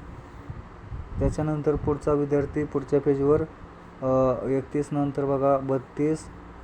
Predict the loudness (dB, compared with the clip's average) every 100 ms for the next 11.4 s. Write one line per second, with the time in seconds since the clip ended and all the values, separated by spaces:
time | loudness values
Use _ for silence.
0 | -16 -16 -18 -12 -6 -2 0 0 0 2
1 | 2 2 2 4 4 2 0 -2 0 4
2 | 6 4 2 4 4 2 0 2 4 2
3 | -2 -12 -14 -12 -6 -6 -4 -2 0 0
4 | 0 6 6 8 4 6 6 6 4 6
5 | 4 4 4 4 4 4 4 2 -2 -8
6 | -6 0 2 4 2 4 4 4 2 2
7 | 2 2 0 0 2 2 2 2 2 0
8 | -4 -10 -14 -10 -10 -10 -6 6 6 6
9 | 2 -2 -2 -2 -2 0 0 0 -4 -2
10 | -4 -4 -4 -4 -2 0 0 0 0 -2
11 | 0 -2 -2 -2